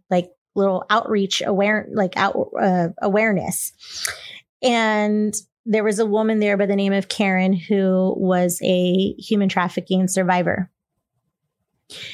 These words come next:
And she was asked the question about whether or not porn was ever part of, of trafficking. Her response was exactly this.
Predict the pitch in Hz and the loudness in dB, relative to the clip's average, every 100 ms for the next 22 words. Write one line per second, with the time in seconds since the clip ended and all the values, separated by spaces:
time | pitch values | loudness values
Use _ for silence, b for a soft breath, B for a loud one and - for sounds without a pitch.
0 | B 220 208 - 262 262 302 240 233 - | B -2 0 0 0 0 0 0 0 -2
1 | - 220 - 208 196 - - 170 - 214 | -4 -4 0 2 2 0 0 0 0 -4
2 | - _ _ _ _ _ _ - 214 202 | -6 _ _ _ _ _ _ -6 0 0
3 | 190 190 196 208 214 220 196 190 - _ | 2 2 2 2 0 2 2 2 0 _
4 | - 294 311 196 185 190 190 - 208 202 | -6 0 2 2 2 0 -2 -2 0 0
5 | - - 247 214 214 - 196 190 180 - | -2 -4 0 2 0 0 0 2 0 -4
6 | - 202 180 175 - _ _ _ - 196 | -2 0 2 0 -6 _ _ _ 0 0
7 | 180 - 202 185 - - - 208 _ _ | 0 -2 -2 0 -4 -6 -8 -8 _ _
8 | _ b b b b b b b b b | _ b b b b b b b b b
9 | - 254 269 269 - 220 208 208 208 185 | -4 0 0 -2 0 2 2 0 0 0
10 | 196 175 190 180 - 185 170 - - - | 0 0 0 0 0 0 0 -4 -6 -10